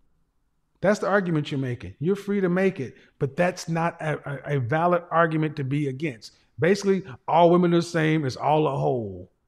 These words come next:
Cool. Uh, unsoph-, and no offense. I mean, no offense, but it's an unsophisticated, unnuanced argument. It's like, "I'm a bust a nut, so it's either pussy, anus, mouth, or a hand." Okay, but it's, it's fine.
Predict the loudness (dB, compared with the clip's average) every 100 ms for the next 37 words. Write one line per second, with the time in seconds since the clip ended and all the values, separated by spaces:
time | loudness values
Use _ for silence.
0 | _ -10 -6 -6 -8 -12 _ _ _ _
1 | _ _ -20 _ _ _ _ _ -8 -6
2 | -2 -2 0 -2 -4 -10 -8 -2 2 4
3 | 4 4 2 2 -2 -10 -16 -10 -2 2
4 | 4 4 2 2 -2 -4 -8 -20 _ _
5 | 0 2 2 -4 -4 -4 0 -2 0 -4
6 | -2 -4 -2 0 0 0 0 0 0 0
7 | -2 -4 -4 -6 -8 -14 _ _ _ -12
8 | -6 -2 0 0 -2 -6 -2 0 6 6
9 | 6 4 4 4 2 0 -6 0 2 2
10 | 4 4 4 0 -6 _ _ -2 0 2
11 | 4 4 4 2 0 2 4 4 4 4
12 | 4 2 0 -2 -6 -12 -16 -10 -8 -6
13 | -6 -8 -18 -20 -18 -10 -8 -6 -8